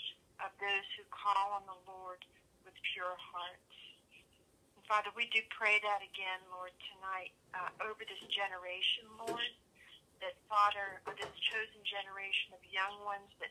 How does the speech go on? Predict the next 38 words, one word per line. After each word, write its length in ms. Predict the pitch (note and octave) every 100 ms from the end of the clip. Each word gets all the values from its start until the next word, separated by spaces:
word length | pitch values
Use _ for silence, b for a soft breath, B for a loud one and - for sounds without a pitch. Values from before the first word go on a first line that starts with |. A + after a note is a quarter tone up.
| F#3
know 220 | F#3 G3 G3+ G3
you, 320 | G#3+ G#3+ G#3+ - B B B -
that 80 | F#3+ -
they 320 | G#3 A3+ A3+ - -
will 320 | G#3 G3 F3+ - -
run 320 | G#3 G#3+ A3 G#3 - -
from 80 | F#3 -
anything 480 | G3+ G#3 G#3+ G3 F3 F3+
that 80 | - -
stimulates 640 | - G3+ G3+ F#3 F3+ D#3+ - - -
youthful 480 | G3 G3+ G3+ G#3 F#3+
lust, 320 | F#3 F3+ -
and 100 | - -
as 80 | - - - -
Pastor 320 | G3+ G3 G3
Wiley 400 | F#3 F#3+ F#3+ F#3 - F3+
said, 80 | F3
no 80 | F#3+
matter 320 | F#3+ F#3 F#3
what 240 | F#3 F#3 F3+
age. 560 | E3+ F3 - - - B B B B B B -
And 80 | G#3
instead, 560 | G3+ G3 - A3+ G#3 G3 -
you 160 | G#3+
would 160 | G#3+ -
put 160 | G#3+
a 60 | F#3
passionate 640 | - G#3+ G#3 G#3+ - G3 -
fire, 320 | - G3+ F#3+ F3+
as 80 | -
you 80 | F#3+ -
put 160 | G#3+ -
that 240 | G3+ F#3+ F#3
in 80 | F3 - F#3+
Jim, 160 | G#3 G#3 F#3 F3+
Lord, 240 | F3 F3 - - - -
that 120 | -
you 80 | -